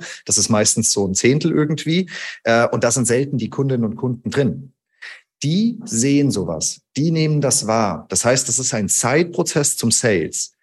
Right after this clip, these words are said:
Denn ich nenne das den Promi-Effekt. Das, was du, ähm, äh, also die Idee ist, dass du quasi immer, wenn ein potenzieller Kunde, Kundin ihr Handy öffnet, du dann auf LinkedIn oben bist.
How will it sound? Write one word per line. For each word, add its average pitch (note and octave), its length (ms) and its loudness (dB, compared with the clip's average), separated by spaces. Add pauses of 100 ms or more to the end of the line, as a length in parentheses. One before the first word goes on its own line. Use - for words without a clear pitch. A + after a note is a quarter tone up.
(180)
Denn G#2 220 0
ich G2 140 -2
nenne C3+ 160 4
das B2 120 2
den A2 140 2
Promi-Effekt. G#2+ 800 0
Das, G2+ 180 0
was A#2+ 160 -2
du, A2+ 180 0 (500)
ähm, G#2 720 2 (120)
äh, F#2+ 180 -2
also G#2+ 260 0
die A#2+ 160 2
Idee B2+ 280 6
ist, E3+ 300 4
dass - 100 0
du C3 100 -2
quasi A#2+ 320 2
immer, D3 300 0
wenn C3+ 200 0
ein A2+ 160 -2
potenzieller B2+ 520 -2
Kunde, C#3+ 360 0
Kundin D3+ 480 -2 (280)
ihr A2+ 180 0
Handy D#3+ 280 6
öffnet, F#3+ 540 4 (240)
du D3 160 4
dann D3 240 6
auf C3 220 0
LinkedIn C3+ 340 2
oben B2 260 2
bist. - 380 -6